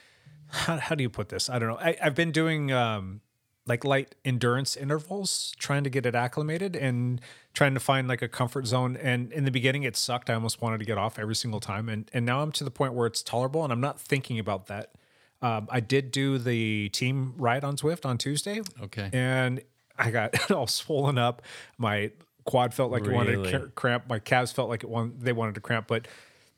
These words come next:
Speaker 1: I don't know if that's just because I am, uh, really out of shape right now and don't have my normal fitness. And I was trying to keep up with everybody pushing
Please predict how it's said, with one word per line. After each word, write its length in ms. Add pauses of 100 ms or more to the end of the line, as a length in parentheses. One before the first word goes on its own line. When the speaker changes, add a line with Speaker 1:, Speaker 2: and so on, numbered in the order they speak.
(460)
Speaker 1:
I 120
don't 200
know 100
if 100
that's 240
just 200
because 320
I 160
am, 200
uh, 340 (720)
really 360
out 120
of 80
shape 300
right 180
now 240 (100)
and 120
don't 200
have 140
my 100
normal 220
fitness. 400
And 220
I 40
was 120
trying 220
to 40
keep 200
up 160
with 100
everybody 380
pushing 400